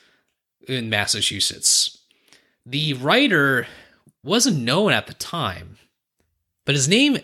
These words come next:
eventually was revealed to be one of Daniel Leonard. What's interesting is that Leonard was actually Robert Tree Payne's longtime friend,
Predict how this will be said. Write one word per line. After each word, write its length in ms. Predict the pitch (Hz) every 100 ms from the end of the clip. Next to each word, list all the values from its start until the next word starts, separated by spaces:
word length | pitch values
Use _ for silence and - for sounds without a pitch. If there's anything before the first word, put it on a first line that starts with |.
| -
eventually 800 | 143 160 214 - 190 175 165 147
was 300 | 123 123 110
revealed 460 | 117 120 131 123
to 140 | - 113
be 540 | 107 120 117 113 - _ _ _
one 240 | - 117 120
of 440 | - 110 104 98 - _ _ 107 101
Daniel 460 | 123 143 175 151
Leonard. 520 | 101 107 123 - - - _ _ _ _ _ _ _ -
What's 240 | 147 -
interesting 520 | 277 277 247 - 147
is 220 | 139 131 110
that 260 | 123 117
Leonard 720 | 110 135 233 160 101 98 95 _ -
was 240 | 113 120 -
actually 520 | 123 143 - 202 165
Robert 480 | 107 104 110 123 139
Tree 200 | - 123
Payne's 440 | - 107 101 107
longtime 600 | 104 98 101 107 120 117
friend, 560 | 123 - 247 101 85 101